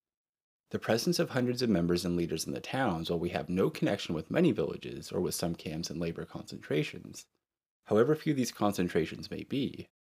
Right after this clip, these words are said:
indicates that our organizational growth continues to be spontaneous, that our revolutionary view of things is not clear, and that there are no effectively directed revolutionary plans emanating from this view.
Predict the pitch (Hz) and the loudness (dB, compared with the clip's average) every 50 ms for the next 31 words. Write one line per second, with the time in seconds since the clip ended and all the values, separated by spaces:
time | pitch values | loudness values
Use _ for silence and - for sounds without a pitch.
0 | _ _ _ _ - - 151 175 - 185 170 175 - 151 139 131 - - 101 104 | _ _ _ _ 4 4 4 6 6 4 4 4 4 4 4 6 6 6 6 6
1 | 107 98 92 98 95 92 - - 82 87 87 87 87 87 85 - - 87 85 101 | 6 4 4 4 4 2 2 0 -2 -2 0 2 2 2 0 -2 -4 -4 -4 -2
2 | 101 87 80 76 - - 82 78 - - 78 73 - - - 139 156 110 - - | -2 -2 -2 -4 -6 -6 -8 -6 -6 -6 -8 -8 -6 -4 0 0 2 2 0 -2
3 | - - - - - - _ _ _ _ _ - - 92 90 90 92 90 101 120 | -6 -12 -12 -12 -12 -14 _ _ _ _ _ 0 2 4 4 6 6 4 4 4
4 | 117 107 - - 110 104 98 90 85 87 92 90 90 82 - - - 82 92 90 | 2 2 0 0 2 4 4 4 2 2 2 2 2 2 0 -2 -2 0 0 0
5 | - 85 85 87 85 78 - - - - 90 92 104 117 139 147 - _ _ _ | 0 -2 -4 -4 -4 -4 -6 -8 -4 -2 0 0 0 0 -2 -6 -12 _ _ _
6 | - - 92 92 87 - 90 90 87 87 85 82 87 - - - 101 - - 107 | -6 -2 -2 0 2 4 4 4 4 4 2 0 0 -2 -4 -6 -4 -4 -4 -2
7 | 101 98 87 - 90 90 92 - - - 82 - - 85 87 76 - - - - | 0 0 0 0 0 0 0 -2 -4 -4 -4 -4 -4 -4 -4 -6 -6 -6 -8 -8
8 | - - - - 147 170 170 - - - - - 92 90 87 85 76 76 80 - | -10 -8 -6 -4 -2 0 2 2 0 0 0 0 2 2 2 0 -2 -6 -8 -10
9 | - - - - - - - - 123 131 101 - - 85 87 | -10 -10 -10 -10 -12 -10 -6 -2 0 0 0 0 -2 -6 -12